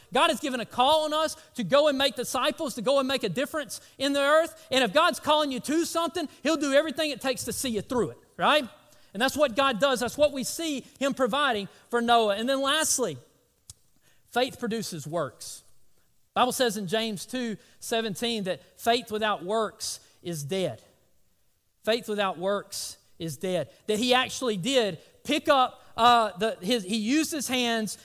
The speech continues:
he picked up the wood, and he actually built the boat. He actually did something. Like, he actually, um, went to work. In fact, saving faith doesn't keep us standing still. Saving faith moves us and puts us to work.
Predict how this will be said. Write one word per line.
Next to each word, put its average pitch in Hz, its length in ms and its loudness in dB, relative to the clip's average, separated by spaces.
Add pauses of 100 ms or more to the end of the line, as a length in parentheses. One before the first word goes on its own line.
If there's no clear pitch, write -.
he 226 100 -2
picked 277 280 -2
up 269 160 2
the 262 80 2
wood, 240 420 2 (160)
and 185 100 -4
he 196 80 0
actually 226 380 0
built 190 240 0
the 196 80 -6
boat. 165 220 0
He 214 120 4
actually 254 380 2
did 175 260 0
something. - 380 -12 (720)
Like, 233 140 4
he 262 120 2
actually, 277 560 2 (200)
um, 233 280 4
went 277 260 0
to 294 100 0
work. 269 320 6 (420)
In 240 140 0
fact, 311 380 4 (200)
saving 330 540 2
faith 339 400 4
doesn't 294 320 2
keep 302 240 -2
us 240 100 -2
standing 262 320 -2
still. 277 240 2
Saving 240 460 0
faith 240 340 2
moves 208 300 -2
us 170 160 -8
and 160 80 -10
puts 175 200 -10
us 135 140 -14
to 147 60 -12
work. 123 240 -14